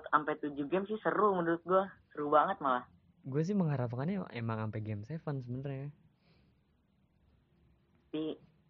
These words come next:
Speaker 1: kalau Lakers masih begitu aja sih nggak bisa
Speaker 2: Iya,
Speaker 1: menurut gua.
Speaker 2: gue cuman ngerinya ntar dipur sama Lakers sampai game seven, tapi di game seven-nya kalah. Astaga, gue ngeri
Speaker 1: Ah,
Speaker 2: di situ
Speaker 1: iya.
Speaker 2: doang.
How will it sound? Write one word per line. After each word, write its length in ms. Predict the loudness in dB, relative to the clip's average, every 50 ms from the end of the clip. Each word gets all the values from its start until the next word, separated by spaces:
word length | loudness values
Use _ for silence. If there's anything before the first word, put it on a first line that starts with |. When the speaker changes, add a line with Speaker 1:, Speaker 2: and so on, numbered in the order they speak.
| _ _ _ _ _ _ _ -20 -20 -20 -18 -12 -6
Speaker 1:
kalau 560 | -4 -2 0 2 2 4 4 4 4 4 2
Lakers 320 | 2 -2 -4 -4 -4 -2 -2
masih 300 | -2 -2 -2 -4 -4 -4
begitu 180 | -2 0 0
aja 220 | 2 2 2 0 0 0
sih 80 | -2 -2
nggak 160 | 0 0 2 2 2
bisa 100 | 2 2
Speaker 2:
Iya, 80 | 2
Speaker 1:
menurut 240 | 0 0 -2 -2 -2 -2
gua. 100 | -2 -2
Speaker 2:
gue 260 | -2 -2 0 0 0 2 2 2
cuman 160 | 2 2 2
ngerinya 400 | 0 0 0 0 0 0 0 -2 -2 -2 -4
ntar 180 | -4 -6 -6 -8 -12 _ _ -20 -16 -8
dipur 480 | -4 -2 -2 -2 -2 -2 -2 0 0 0
sama 640 | 0 0 0 0 2 2 0 0 -2 -2 -2 -2 -4 -4
Lakers 400 | -4 -6 -6 -6 -6 -6 -6 -6 -8
sampai 180 | -8 -6 -6 -6 -6
game 180 | -4 -4 -4 -4
seven, 480 | -6 -8 -12 -10 -6 -4 -4 -2 -4
tapi 320 | -4 -6 -6 -4 -2 0 2
di 80 | 2
game 160 | 2 0 0 0
seven-nya 320 | -2 -4 -2 -2 -2 -2 -2 -4
kalah. 460 | -4 -2 -2 -2 -4 -4 -6 -8 -10 -12 -14
Astaga, 640 | -14 -14 -10 -6 -4 -4 -4 -4 -4 -4 -4 -6 -6 -8 -10 -14 _ -20 -20 -20 -10 -6
gue 100 | -4 -2 0
ngeri 140 | 2 4 4 4
Speaker 1:
Ah, 80 | 4
Speaker 2:
di 20 | 2 0
situ 120 | 2 4 4
Speaker 1:
iya. 60 | 4
Speaker 2:
doang. 280 | 4 2 -2 -6 -8